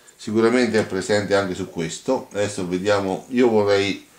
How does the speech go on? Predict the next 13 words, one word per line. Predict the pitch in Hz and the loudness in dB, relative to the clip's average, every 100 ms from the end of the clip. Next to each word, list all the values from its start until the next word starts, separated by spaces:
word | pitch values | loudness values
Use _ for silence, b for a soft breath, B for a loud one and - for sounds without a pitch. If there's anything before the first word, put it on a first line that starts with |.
| b b b b b b - | b b b b b b -6
per | 104 - | -6 2
quello | 127 120 | 4 4
che | 107 | 2
mi | 107 101 | 0 2
servirà | 117 110 107 131 117 113 113 - | 2 2 2 4 6 4 0 0
lascio | 107 104 - 110 104 98 104 | 0 0 0 2 2 2 -6
il | 92 | -6
tappo | - 101 - 104 | 0 0 2 -2
corto, | 87 92 87 - 107 | 2 2 2 -2 -4
però | 117 113 104 101 | 2 2 2 2
adesso | 104 101 - 95 | 2 -2 -6 -4
voglio | 95 98 98 98 | -2 -2 -2 -2
vedere | 95 104 98 95 | -2 -2 -2 -2